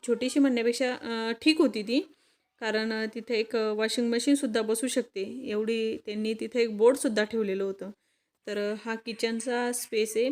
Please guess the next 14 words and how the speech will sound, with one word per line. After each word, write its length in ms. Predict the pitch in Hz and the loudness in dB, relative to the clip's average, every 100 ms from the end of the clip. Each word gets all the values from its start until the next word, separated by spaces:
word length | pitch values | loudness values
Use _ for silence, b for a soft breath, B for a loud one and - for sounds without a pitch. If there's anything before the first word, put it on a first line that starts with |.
| 285 _ | -2 _
वरती 400 | 220 214 220 233 - | -4 -2 -2 -6 -4
छान 160 | 233 220 | -2 -2
पीओपीसुद्धा 680 | 226 220 220 277 240 208 | 0 -2 0 -4 -2 -4
केलेली 400 | 208 208 214 220 | -4 -4 -4 -2
होती 220 | 226 208 | -2 -2
किचनला. 500 | 202 196 214 202 208 285 _ _ _ _ _ - | -6 -10 -8 -6 -6 -8 _ _ _ _ _ -8
तर, 100 | 208 | -6
अ, 300 | 214 220 214 - | -4 -4 -6 -4
आवडलं 360 | 226 233 294 | 0 2 4
मला 240 | 330 247 226 | 6 4 2
ते 100 | 226 | -2
किचन. 400 | 226 208 226 302 311 _ | -6 -6 -2 -4 -4 _
तर, 240 | 208 | -4
अ, 20 | 208 | -2